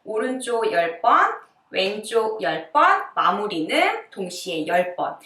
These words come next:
가능하신 분들은 횟수는 열다섯 번에서 이십 회까지.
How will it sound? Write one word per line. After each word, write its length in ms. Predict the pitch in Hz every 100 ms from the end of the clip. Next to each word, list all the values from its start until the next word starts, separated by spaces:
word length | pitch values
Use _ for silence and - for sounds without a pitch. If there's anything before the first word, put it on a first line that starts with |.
| -
가능하신 560 | - - 220 - 214 190
분들은 580 | 175 175 - 370 359 466
횟수는 640 | 480 - 415 381 381 302
열다섯 560 | 180 180 - 170 202 -
번에서 600 | 165 160 165 320 359 - - - -
이십 340 | 240 233 -
회까지. 540 | 220 220 - - -